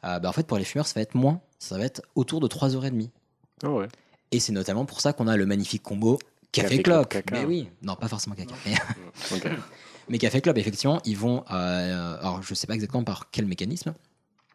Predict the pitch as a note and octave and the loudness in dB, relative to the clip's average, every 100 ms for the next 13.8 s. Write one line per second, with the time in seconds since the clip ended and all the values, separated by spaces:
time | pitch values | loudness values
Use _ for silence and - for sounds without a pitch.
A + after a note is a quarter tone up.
0 | - G2+ G2+ G#2 G#2 A#2 A#2 A2 G2+ G#2 | -10 -6 -4 0 0 0 0 0 0 0
1 | B2+ A#2+ - G#2+ A2 A#2+ - - - - | -4 -4 -2 -2 -2 -4 -14 -20 -14 -4
2 | F2 E2+ D#2+ E2+ - G2 F#2 F2 D#2+ E2 | -2 -2 -2 -4 -2 -2 0 0 0 -2
3 | - F#2 F#2+ - - E2 D#2+ - E2 F2+ | -2 -4 -4 -4 -4 -4 -6 -8 -6 -4
4 | B2+ D#3+ - - - - F2+ B2 - F2 | -4 -8 -16 -18 -8 -4 -2 -4 -4 -4
5 | F#2 E2+ - A2 - F2 E2 F#2+ G2+ E2+ | -4 -6 -4 -6 -4 -6 -4 -2 -2 -2
6 | - B2 F#2+ E2+ - F#2+ - _ - E3 | -4 -4 -6 -6 -6 -8 -10 _ -2 0
7 | B2 G2+ F2 - F#2 - F#2+ G2 G2+ A#2 | 2 0 0 -2 -2 0 -2 0 0 0
8 | C#3 C#3+ C#3 - G2 - G2 D#2+ D#2+ - | 0 0 0 0 0 -2 -2 -2 -4 -4
9 | C3+ - - - G2 - - A2+ B2+ A#2 | -8 -8 -18 -16 -10 -8 2 2 2 2
10 | G2+ G2+ B2 - F2 E2+ - F2+ F2+ D3+ | 2 2 0 -2 -2 -2 -2 -6 0 0
11 | - C3 G#2+ F2+ E2+ A2+ D#3 - - _ | 0 -4 -2 -4 -4 -2 -2 -4 -20 _
12 | _ F2+ F2+ F2 - C#3 G2+ F#2+ A2 A#2 | _ -4 -4 -2 -4 -2 -4 -2 0 0
13 | C3 - D#3+ C#3 A2+ G2 A#2 C3 | -4 -2 0 0 0 -2 -2 -2